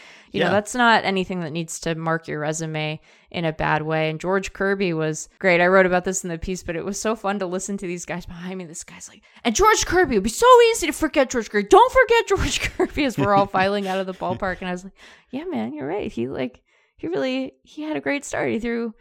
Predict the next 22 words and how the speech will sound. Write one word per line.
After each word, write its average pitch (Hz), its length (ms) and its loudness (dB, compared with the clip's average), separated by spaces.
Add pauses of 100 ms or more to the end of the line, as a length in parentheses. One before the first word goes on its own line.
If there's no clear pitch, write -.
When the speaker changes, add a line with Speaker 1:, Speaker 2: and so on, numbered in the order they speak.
(220)
Speaker 1:
he - 60 -20
threw 269 140 -10
some 226 200 -8
great 220 260 -2
innings. 240 300 -4 (220)
We're, 220 340 2 (180)
uh, 95 120 -12
now 196 500 2
confident 202 580 -2
that - 100 -6
Erik 175 220 -4
Swanson 180 480 -8
is 175 260 -8
not, 170 320 -4 (140)
Speaker 2:
Yeah. 107 180 -4
Speaker 1:
like, 170 400 -4
hasn't 190 540 -2
been 185 160 -2
left 170 200 -4
behind 175 380 -4
in 190 100 -6
Canada. 175 680 -4